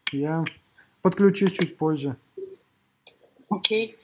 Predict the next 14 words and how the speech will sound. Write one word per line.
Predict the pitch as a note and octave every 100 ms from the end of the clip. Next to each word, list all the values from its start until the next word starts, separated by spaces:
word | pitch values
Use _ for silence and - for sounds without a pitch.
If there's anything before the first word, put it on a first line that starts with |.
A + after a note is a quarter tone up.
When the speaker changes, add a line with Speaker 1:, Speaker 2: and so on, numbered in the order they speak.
| - - -
Speaker 2:
<clears throat> | A3+ G3+ - _ _ _ _ _ - - - - - - -
Саша, | B3 A3+ A3
ты | B3
начнешь | B3+ - G3+ G3
или | G#3 G3+
я | G3+
начну? | F#3+ F3+ - F3+
Мне | F3+ G3+
тут | G3 G3
интересный | G3 A3+ G#3+ G3+
вопрос | F#3+ A#3 -
такой | - F3+
в | F3+
личку | F#3 -